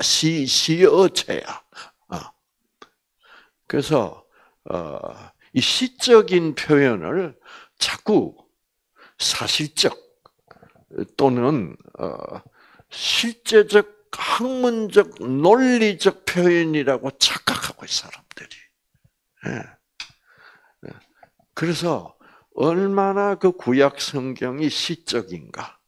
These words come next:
어, 이렇게 시적으로 사랑을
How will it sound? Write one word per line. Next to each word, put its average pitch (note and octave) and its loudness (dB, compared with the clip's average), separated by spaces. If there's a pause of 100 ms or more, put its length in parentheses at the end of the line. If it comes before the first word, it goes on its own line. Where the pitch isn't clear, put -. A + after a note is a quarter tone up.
(1500)
어, A#2+ 2 (340)
이렇게 G#3 -2
시적으로 E3+ -2 (340)
사랑을 F#2+ -6